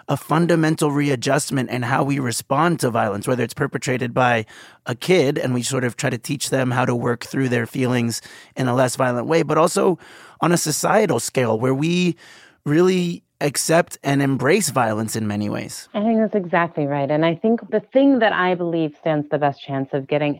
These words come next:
Speaker 2: us out of a culture defined by violence is reckoning with what we've done.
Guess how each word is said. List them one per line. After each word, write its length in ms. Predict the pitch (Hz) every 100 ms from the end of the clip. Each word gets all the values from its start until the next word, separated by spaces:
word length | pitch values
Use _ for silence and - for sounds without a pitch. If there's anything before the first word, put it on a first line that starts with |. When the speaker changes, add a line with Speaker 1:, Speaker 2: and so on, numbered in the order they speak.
| -
Speaker 2:
us 200 | 147 139 - -
out 320 | 156 156 151 160
of 320 | 151 135 135 -
a 80 | 156
culture 540 | - - 147 - 151
defined 540 | 147 - 147 139 139
by 160 | 139 139
violence 540 | 135 127 135 170 214 - _ - - - _ -
is 560 | 180 170 160 156 151 151 _ _ _ _ -
reckoning 800 | 165 160 214 185 131 127 139 - _
with 240 | - 160 -
what 200 | 156 156
we've 240 | 147 135
done. 420 | 139 131 139 139